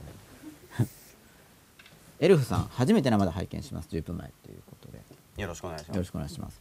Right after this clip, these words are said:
Speaker 1: 十分前、アップルアンダースコナンバーナインさん、こんばんは。よろしくお願いします。
Speaker 2: よろしくお願いします。
Speaker 1: よろしくお願いします。九分前、小串康さんです。今年もよろしくお願いいたします。という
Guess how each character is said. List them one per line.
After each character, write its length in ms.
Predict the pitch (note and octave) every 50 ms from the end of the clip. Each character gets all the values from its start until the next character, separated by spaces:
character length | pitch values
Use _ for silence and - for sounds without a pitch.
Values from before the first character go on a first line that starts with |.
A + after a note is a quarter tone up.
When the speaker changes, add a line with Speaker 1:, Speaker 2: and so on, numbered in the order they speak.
| - -
Speaker 1:
十 80 | -
分 180 | - D#3 D#3 D3
前、 100 | A#2 G2
ア 60 | G2
ッ 20 | F#2+
プ 120 | - G#2
ル 60 | G2
ア 20 | G2
ン 60 | G2
ダ 80 | F#2+ F#2+
ー 20 |
ス 60 | -
コ 60 | -
ナ 100 | G2 G2
ン 40 | G#2
バ 80 | G#2 G#2
ー 40 | A#2+
ナ 60 | D3
イ 20 |
ン 40 | D3
さ 100 | - F#2+
ん、 60 | D2+
こ 120 | - - F2+
ん 80 | F2
ば 80 | F2+ A2
ん 20 |
は。 40 | D3+
よ 60 | C3+
ろ 60 | G2+
し 80 | G2 -
く 60 | -
お 20 | F#2
願 100 | F2 F2 E2+ E2+
い 20 |
し 120 | E2 - A2
ま 80 | A#2
す。 20 | B2+
Speaker 2:
よ 20 |
ろ 80 | - E2
し 60 | -
く 40 | -
お 40 | D#2
願 80 | D#2
い 40 | F#2
し 0 |
ま 0 |
す。 0 |
Speaker 1:
よ 0 |
ろ 0 |
し 40 | -
く 40 | -
お 20 |
願 100 | G2 F2+
い 40 | F2
し 80 | - -
ま 140 | F#2 F#2 G2+
す。 100 | - - - - - - - - - - - - - - - - - - - -
九 120 | - C#3+
分 120 | E3 F#3
前、 140 | F3+ C#3 G2
小 60 | G2+ G#2+
串 180 | C3 B2+ -
康 140 | D#3 D3+ D#3
さ 60 | C#3+ G#2+
ん 20 |
で 80 | E2 D2+
す。 80 | - -
今 100 | - G#2
年 180 | C#3 C#3 D#3
も 60 | D3 C#3
よ 60 | B2
ろ 60 | A#2
し 80 | - -
く 60 | G#2+
お 20 | F#2+
願 120 | F#2 F2+
い 40 | F2
い 20 |
た 80 | E2 E2
し 100 | - -
ま 120 | - -
す。 60 | -
と 80 | - -
い 20 |
う 40 | -